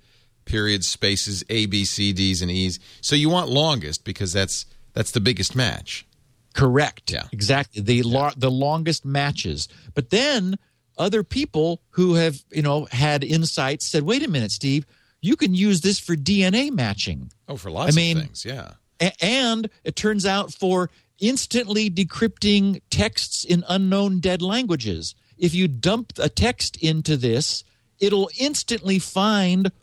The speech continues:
Speaker 2: all the words and all the phrases using repeating series of words. I mean, it just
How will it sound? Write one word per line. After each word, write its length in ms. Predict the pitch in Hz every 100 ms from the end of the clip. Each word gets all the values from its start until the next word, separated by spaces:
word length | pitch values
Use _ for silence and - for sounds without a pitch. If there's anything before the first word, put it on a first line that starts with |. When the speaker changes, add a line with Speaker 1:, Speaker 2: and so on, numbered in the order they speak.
| _ -
Speaker 2:
all 300 | 151 190 196
the 80 |
words 640 | 220 277 302 165 76 - - _ _ -
and 120 | 190 180
all 320 | 190 233 240
the 160 | 202 202
phrases 800 | - 214 254 269 190 175 165
using 580 | 151 170 214 180 196 180
repeating 580 | 185 - - 208 202 196
series 800 | - - 269 254 165 135 120 107
of 200 | 123 113
words. 680 | 120 110 78 65 - - _ _ _ _ _ _ 170
I 20 |
mean, 160 | 180 190
it 80 |
just 200 | 196 226